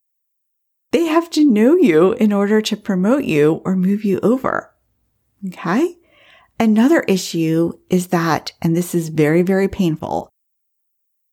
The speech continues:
very painful to hear, but you may be too good at your job. Ouch. Too good.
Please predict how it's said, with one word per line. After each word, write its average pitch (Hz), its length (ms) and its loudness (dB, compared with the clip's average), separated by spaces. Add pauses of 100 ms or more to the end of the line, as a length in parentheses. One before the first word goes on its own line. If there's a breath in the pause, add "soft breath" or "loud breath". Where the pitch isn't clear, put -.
very 190 280 2
painful 170 520 -4
to 175 180 -6
hear, 98 500 -6 (440 soft breath)
but 185 140 0
you 190 240 0
may 208 200 2
be 170 340 -4
too - 540 -4
good 175 520 2
at 135 200 -4
your 123 120 -2
job. - 600 -4 (800)
Ouch. - 640 -10 (400)
Too 254 480 -2 (120)
good. - 520 -2